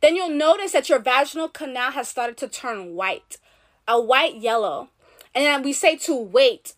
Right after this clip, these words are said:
for your purge. That purging process is the process where your vagina is expelling the toxins. It's expelling excess yeast, skin cells. A lot of women have expelled old blood,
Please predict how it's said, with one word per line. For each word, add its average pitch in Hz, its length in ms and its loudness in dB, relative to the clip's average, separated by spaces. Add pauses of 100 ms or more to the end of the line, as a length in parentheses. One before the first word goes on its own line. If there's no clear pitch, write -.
for 277 200 2
your 269 200 0
purge. 330 720 -2 (460)
That 269 220 0
purging 381 460 0
process 349 640 -2
is 269 300 4
the 254 180 -2
process 349 680 0
where 254 180 -2
your 254 160 0
vagina 247 580 -4
is 262 140 0
expelling 269 560 -2
the 226 80 -4
toxins. 320 680 -4 (200)
It's 269 200 0
expelling 277 560 0
excess 254 440 0
yeast, 330 440 -2 (160)
skin 320 400 -2
cells. 320 480 2
A 247 100 -2
lot 254 180 2
of 294 80 2
women 302 200 -2
have 285 180 -4
expelled 262 600 -2 (180)
old 294 460 4
blood, 262 480 4